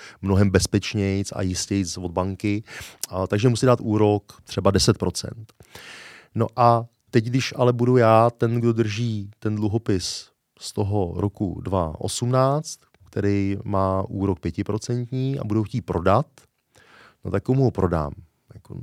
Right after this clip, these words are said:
neprodám ho za ty stejný peníze, co jsem ho koupil, jo, třeba řekněme, jsem ho koupil za sto tisíc, tak ho neprodám za sto tisíc, protože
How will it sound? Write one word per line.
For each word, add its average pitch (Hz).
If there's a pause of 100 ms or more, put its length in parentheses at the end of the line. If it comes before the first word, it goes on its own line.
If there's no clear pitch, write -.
(120)
neprodám 107
ho 95
za 95
ty 104
stejný 101
peníze, 98
co -
jsem 101
ho 98
koupil, 104 (240)
jo, 95
třeba 98
řekněme, 92
jsem 101
ho 92
koupil -
za 90
sto 87
tisíc, 120 (320)
tak -
ho 104
neprodám 110
za 101
sto 107
tisíc, - (280)
protože 98